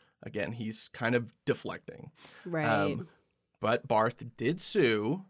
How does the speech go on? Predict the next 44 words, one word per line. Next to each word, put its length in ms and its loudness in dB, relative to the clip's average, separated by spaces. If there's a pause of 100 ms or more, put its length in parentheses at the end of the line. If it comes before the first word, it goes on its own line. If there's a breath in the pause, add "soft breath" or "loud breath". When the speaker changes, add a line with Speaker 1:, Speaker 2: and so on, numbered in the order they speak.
(460)
Speaker 1:
Um, 360 -4 (100)
I 100 4
don't 180 6
know 100 6
what 100 6
happened 380 -2
with 180 -12
this. 460 -6
The, 340 0
I 60 0
think 180 2
it's 260 -6
too 220 -4
early 400 -12
to 100 -10
tell, 380 -4 (300)
but 120 -6
this 200 -4
is 180 -8
what, 360 -6 (180)
um, 340 -8 (220)
Barth 340 6
had 220 -4
to 60 -6
say, 500 -4 (480 soft breath)
um, 460 -8 (120)
about 460 -10
this 260 -12 (120)
whole 260 -6
situation. 680 -12 (280)
Speaker 2:
By 160 2
the 80 4
time 300 6
I 40 8
realized 500 6
I 60 6
needed 320 4
to 80 -2
get 160 2
the 60 -4
story 440 6
out 200 2
there 140 2
myself, 560 2